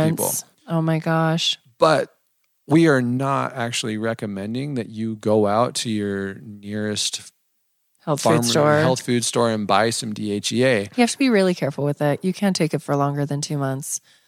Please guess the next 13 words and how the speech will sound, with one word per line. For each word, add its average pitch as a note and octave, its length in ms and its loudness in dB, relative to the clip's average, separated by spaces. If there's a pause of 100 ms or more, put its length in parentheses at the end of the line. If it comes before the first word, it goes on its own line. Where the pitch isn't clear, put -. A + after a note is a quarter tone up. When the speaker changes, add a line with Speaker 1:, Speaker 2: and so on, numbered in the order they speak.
(360)
Speaker 2:
Because D#3+ 320 4
Speaker 1:
Yeah. F#3 100 4
Speaker 2:
then D#3 200 2
your E3 160 4
body D#3 280 4
overcorrects D3 840 2
and D#3 120 2
makes C#3 360 -2
way D3+ 320 0
too D3 200 -6
much C3+ 180 -4
testosterone. A3+ 840 0
Speaker 1:
Mm-hmm. - 360 -18